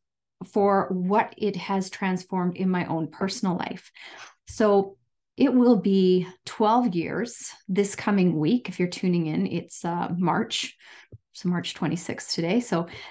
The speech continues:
it's this coming week that twelve years ago, my husband came home from a two-month stint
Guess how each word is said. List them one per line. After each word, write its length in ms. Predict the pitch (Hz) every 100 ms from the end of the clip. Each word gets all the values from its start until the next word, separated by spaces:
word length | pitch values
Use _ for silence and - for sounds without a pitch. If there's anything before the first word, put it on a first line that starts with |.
| -
it's 140 | -
this 220 | - 330 339
coming 440 | - 277 247 208
week 360 | 175 170 - - - - _
that 500 | 185 190 175 - - - _ _ _ _ _ _
twelve 480 | - - 233 226 226
years 240 | 190 190 196
ago, 520 | 185 160 175 175 -
my 180 | 196 185
husband 460 | 175 185 185 190 190
came 260 | 190 175
home 420 | 170 170 180 180 -
from 260 | - 185 170
a 180 | 180
two-month 640 | 180 - 220 208 190 - -
stint 500 | - - 165 -